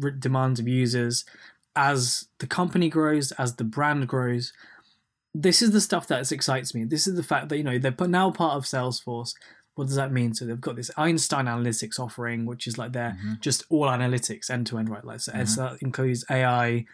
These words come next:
Speaker 1: all of their systems, yada, yada, yada. Now,
Speaker 2: Mm-hmm.
Speaker 1: Tableaus can now share those technological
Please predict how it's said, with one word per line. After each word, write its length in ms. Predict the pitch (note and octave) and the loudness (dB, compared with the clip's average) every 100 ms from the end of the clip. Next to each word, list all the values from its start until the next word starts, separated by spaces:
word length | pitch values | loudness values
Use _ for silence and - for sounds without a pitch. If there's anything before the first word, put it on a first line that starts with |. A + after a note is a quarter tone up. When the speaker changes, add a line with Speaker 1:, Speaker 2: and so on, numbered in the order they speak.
| - _ | -20 _
Speaker 1:
all 140 | - C#3 | 0 2
of 60 | |
their 140 | B2+ A#2 | 2 0
systems, 440 | - A2 A#2 A2 | 0 0 0 -2
yada, 220 | A#2+ A2+ A2 | -2 -2 -2
yada, 260 | G#2 G#2 | -2 -6
yada. 280 | B2 A#2+ C3+ - - - - | -12 -14 -20 -20 -20 -14 -2
Now, 120 | C3 | -2
Speaker 2:
Mm-hmm. 80 | B2 | 2
Speaker 1:
Tableaus 340 | E3+ E3 C3+ | 4 4 2
can 180 | - C#3 | 2 2
now 440 | C#3+ C3+ C3 B2 - _ - | 4 4 2 -2 -8 _ -8
share 400 | - D#3+ C#3 C3 | -2 2 4 4
those 280 | C3 B2 - | 2 0 -2
technological 1200 | - - - B2+ C3 B2+ B2+ - C3 B2 A#2 | -6 -4 0 2 2 2 -2 -2 0 2 0